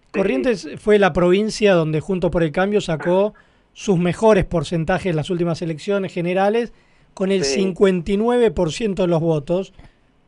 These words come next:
Speaker 2: para diputados y senadores en las
Speaker 1: Sí.
Speaker 2: listas que se referenciaron con el gobernador radical Gustavo Valdés. Te quería
Speaker 1: Sí.
Speaker 2: preguntar cómo hicieron para que la gente les dé ese respaldo en las urnas, que vuelvo a repetir, fue el mayor porcentaje que sacó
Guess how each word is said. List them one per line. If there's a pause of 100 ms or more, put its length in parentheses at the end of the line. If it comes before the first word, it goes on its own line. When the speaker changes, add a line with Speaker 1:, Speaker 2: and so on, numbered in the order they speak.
(120)
Speaker 2:
para
diputados
y
senadores (480)
en
las
Speaker 1:
Sí.
Speaker 2:
listas
que
se
referenciaron
con
el
gobernador
radical
Gustavo
Valdés. (480)
Te
quería
Speaker 1:
Sí.
Speaker 2:
preguntar (100)
cómo
hicieron (380)
para
que
la
gente
les
dé
ese
respaldo
en
las
urnas, (680)
que
vuelvo
a
repetir,
fue
el
mayor
porcentaje
que
sacó